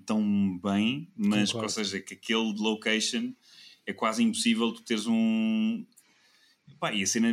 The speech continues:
Speaker 1: minimalista ajuda, não é? Aquilo ser tudo super clean, super, eh, linhas direitas, essas coisas todas, é, é, aquele decor vale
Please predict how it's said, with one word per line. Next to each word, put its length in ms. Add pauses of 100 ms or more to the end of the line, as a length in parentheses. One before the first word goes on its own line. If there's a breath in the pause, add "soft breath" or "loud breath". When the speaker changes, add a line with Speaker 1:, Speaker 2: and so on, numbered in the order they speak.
Speaker 1:
minimalista 680
ajuda, 300
não 80
é? 100
Aquilo 200
ser 160
tudo 180
super 380
clean, 260
super, 480 (120)
eh, 280
linhas 280
direitas, 520
essas 240
coisas 280
todas, 400
é, 20
é, 640
aquele 240
decor 400
vale 240